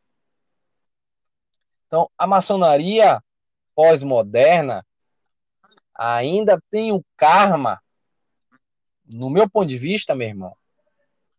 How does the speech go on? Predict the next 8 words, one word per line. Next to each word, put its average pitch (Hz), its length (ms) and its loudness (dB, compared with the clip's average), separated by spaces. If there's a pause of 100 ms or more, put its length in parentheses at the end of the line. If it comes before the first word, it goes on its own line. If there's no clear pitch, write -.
(600)
um 175 140 -8
karma 190 640 0 (520)
histórico, - 720 2 (1040)
que 190 120 -4
é 202 60 2
resolver 220 560 4
esses 208 280 -2
dilemas. 123 720 -6